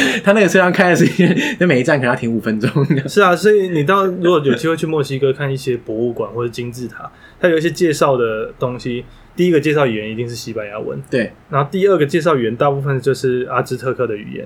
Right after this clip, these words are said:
Speaker 1: 嗯，嗯，嗯。
Speaker 2: 然后接下来可能才会，可能第三顺位才是英文。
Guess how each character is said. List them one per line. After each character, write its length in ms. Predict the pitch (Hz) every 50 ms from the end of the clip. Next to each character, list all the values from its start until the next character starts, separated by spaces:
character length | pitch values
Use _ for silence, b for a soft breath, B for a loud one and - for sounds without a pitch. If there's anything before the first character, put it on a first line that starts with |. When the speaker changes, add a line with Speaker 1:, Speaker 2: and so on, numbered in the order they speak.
| 139 139 - -
Speaker 1:
嗯， 240 | 139 127 120 107 95
嗯， 80 | 107
嗯。 80 | 104 92
Speaker 2:
然 100 | 92 123
后 340 | 110 123 151 151 151 147 143
接 180 | 139 139 151 147
下 200 | 139 - 160 139
来 200 | 120 107 110 110
可 140 | - - 107
能 180 | 104 104 104
才 160 | 104 - 113
会， 340 | 107 123 131 127 123 120 120 120 b b b b
可 140 | - 120 117
能 100 | 117 120 117
第 120 | - 151
三 180 | 139 - 139 135
顺 200 | 135 143 139 135
位 100 | 131 120
才 140 | - 110
是 160 | 104 - 127 113
英 200 | 110 110 113 110
文。 100 | - -